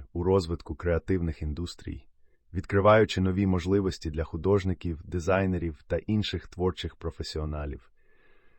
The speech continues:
Однією з головних переваг використання технологій у креативних сферах є збільшення швидкості та ефективності процесу створення. Наприклад,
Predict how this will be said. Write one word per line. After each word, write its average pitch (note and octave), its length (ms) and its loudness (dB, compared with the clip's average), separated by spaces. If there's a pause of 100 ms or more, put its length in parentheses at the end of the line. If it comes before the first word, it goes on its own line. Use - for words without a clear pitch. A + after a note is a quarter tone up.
(160)
Однією A2 440 8
з F#2+ 60 2
головних G2+ 440 4
переваг F#2+ 500 6
використання F2+ 680 2
технологій F2+ 720 0
у E2 60 -4
креативних F2 640 0
сферах F2+ 560 0 (360)
є G2 140 2
збільшення F#2 560 2
швидкості E2+ 840 -4
та F2 140 2
ефективності F2 800 -4
процесу D#2+ 540 -4
створення. D#2 640 -8 (640)
Наприклад, F#2 640 0